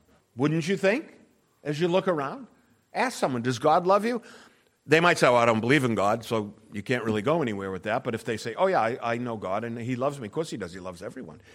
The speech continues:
Everyone says that all the time. I'm wondering, is it biblical or is it a cliche? Because Paul doesn't seem to care about it with regards to the salvation question.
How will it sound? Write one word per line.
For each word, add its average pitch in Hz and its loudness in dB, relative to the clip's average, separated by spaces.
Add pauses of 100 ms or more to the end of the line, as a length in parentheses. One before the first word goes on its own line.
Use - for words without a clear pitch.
Everyone 202 -2
says 113 -10
that 120 -6
all 151 0
the 202 -2
time. 254 -8 (260)
I'm 170 4
wondering, 190 6
is 160 4
it 196 2
biblical 254 6
or 165 6
is 180 2
it 226 4
a 214 4
cliche? 165 -4 (440)
Because 180 2
Paul 262 4
doesn't 180 4
seem 185 2 (580)
to 190 4
care 247 6
about 147 6
it 151 4
with 147 2
regards 165 4
to 208 2
the 196 4
salvation 226 4
question. 139 -4